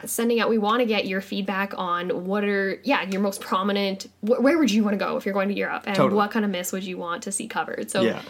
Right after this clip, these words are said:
Speaker 1: so much fun stuff. I'm really excited about it.
Speaker 2: Maybe, maybe you guys could even convince us, like, if you, if there's a place you would never wanna go, fundraise and get us there, and we'll have to suck it up and go inside. I don't know where it would be, but I,
Speaker 1: What
Speaker 2: I'll do
Speaker 1: about,
Speaker 2: it.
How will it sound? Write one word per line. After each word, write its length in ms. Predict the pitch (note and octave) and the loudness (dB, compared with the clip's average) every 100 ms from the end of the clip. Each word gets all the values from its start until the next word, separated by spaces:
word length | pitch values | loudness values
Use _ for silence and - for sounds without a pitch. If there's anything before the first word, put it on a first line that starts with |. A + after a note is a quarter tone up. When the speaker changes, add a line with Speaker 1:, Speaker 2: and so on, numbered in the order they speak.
| - | -10
Speaker 1:
so 220 | - - - | -6 -6 -8
much 200 | F#3+ - | -14 -12
fun 180 | - - | -10 -8
stuff. 220 | - - - | -4 -6 -6
I'm 80 | |
really 280 | - F5 F5 | -8 -8 -10
excited 240 | - F5+ - | -10 -12 -10
about 120 | - | -6
it. 40 | B2+ | 0
Speaker 2:
Maybe, 220 | C3+ D#3+ | 4 4
maybe 220 | C#3+ C#3 | 2 2
you 100 | D3+ | 2
guys 140 | C#3+ C#3 | 2 0
could 100 | C3+ | 0
even 160 | C3 B2 | 0 -2
convince 360 | A#2+ A2+ A2+ | -2 -2 -2
us, 140 | A2 A2+ | -2 -4
like, 100 | A2+ | -4
if 140 | G#2+ | -4
you, 360 | A#2 A#2 A2 A2+ | 0 0 -2 -6
if 80 | C#3 | -6
there's 160 | - - | -2 -2
a 40 | |
place 240 | - B2+ A#2 | 0 0 2
you 100 | A#2 | 0
would 100 | A2 | 0
never 380 | A#2 B2 B2 B2 | 2 2 2 2
wanna 220 | B2+ A#2+ | 2 4
go, 340 | B2+ D3+ G#3 - _ _ - | 4 4 2 -6 _ _ -20
fundraise 640 | - - G#2+ A#2 B2+ C3+ | -6 -4 -2 0 2 0
and 160 | B2 A2+ | 0 2
get 160 | A#2+ A#2+ | 2 2
us 180 | B2 | 2
there, 160 | - C3 | 4 4
and 120 | A2+ | 4
we'll 120 | A2 A#2 | 2 4
have 180 | B2 - | 2 2
to 60 | |
suck 280 | C3+ - - | 2 2 4
it 60 | A#2+ | 4
up 160 | B2+ | 4
and 100 | A2+ A2 | 2 2
go 160 | A#2 | 2
inside. 400 | B2 C3+ A#2+ G#2 | 2 4 4 4
I 60 | A2 | 4
don't 120 | C3 | 4
know 120 | B2+ | 4
where 160 | C3 C#3 | 6 6
it 60 | C3+ | 4
would 120 | B2+ | 4
be, 180 | C3+ D#3 | 4 4
but 140 | A#2+ | 6
I, 160 | G#2+ B2+ | 6 4
Speaker 1:
What 140 | G#3 | 4
Speaker 2:
I'll 120 | E3 | 4
do 220 | E3+ D3+ B2+ | 6 6 4
Speaker 1:
about, 120 | |
Speaker 2:
it. 60 | - | 0